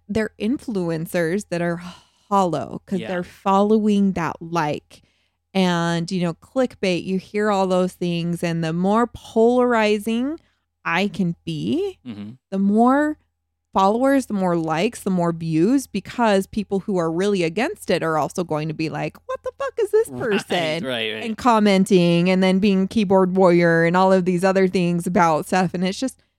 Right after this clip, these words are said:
Speaker 1: yeah, that's what gets entertainment. Like, that's our entertainment value. This is entertainment. It is not truth.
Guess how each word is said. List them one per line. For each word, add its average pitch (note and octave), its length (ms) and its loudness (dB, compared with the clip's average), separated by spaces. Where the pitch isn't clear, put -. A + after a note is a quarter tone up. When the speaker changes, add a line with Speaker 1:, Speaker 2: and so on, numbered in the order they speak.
Speaker 1:
yeah, D4+ 240 2
that's G3+ 320 -2
what B3 140 -4
gets A#3 200 -4
entertainment. A#3+ 680 0
Like, F#3+ 240 -2
that's A3 260 0
our B3 100 -2
entertainment A#3+ 600 0
value. E3+ 320 0
This G#3+ 300 0
is A3+ 320 0
entertainment. G#3+ 640 -2
It F3+ 80 -2
is E3+ 140 -2
not E3 220 -4
truth. - 420 -10